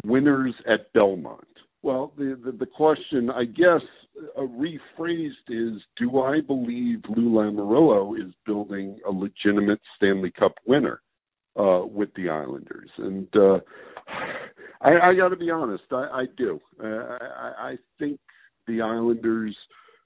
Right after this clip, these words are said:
you know, a-, and I wanna see, you know, how Simon Holmstrom develops. Um, I, I wanna see, you know, uh, how, how, how the draft choices, Oliver Wahlstrom, comes around.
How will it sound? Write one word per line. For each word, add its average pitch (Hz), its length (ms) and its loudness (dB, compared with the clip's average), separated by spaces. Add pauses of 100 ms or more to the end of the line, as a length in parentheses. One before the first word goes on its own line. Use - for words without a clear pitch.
(540)
you 110 120 -2
know, 104 420 0
a-, 123 280 -4
and 120 100 0
I 117 60 2
wanna 160 340 0 (160)
see, 135 380 -16 (180)
you 127 120 -4
know, 110 220 -4
how 107 280 -8 (180)
Simon 113 360 -6
Holmstrom 110 640 -2
develops. 98 540 4 (580)
Um, 98 760 0
I, 104 240 -4
I 107 40 0
wanna 107 260 -4 (160)
see, 104 320 -6
you 107 100 0
know, 95 420 2 (500)
uh, 101 460 0 (120)
how, 104 440 -2
how, 104 360 0
how 98 160 0
the 101 120 -8
draft 107 460 2
choices, 107 400 0
Oliver 104 380 -2
Wahlstrom, 98 720 -8 (200)
comes 110 280 -4
around. 104 540 -6